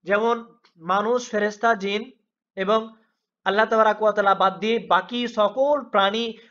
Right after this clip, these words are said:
বস্তু সব গায়রুল আকিলের মধ্যে পড়ে যাচ্ছে।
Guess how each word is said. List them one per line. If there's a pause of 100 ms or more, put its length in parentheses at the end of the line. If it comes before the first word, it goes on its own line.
(160)
বস্তু (100)
সব (260)
গায়রুল
আকিলের
মধ্যে
পড়ে
যাচ্ছে।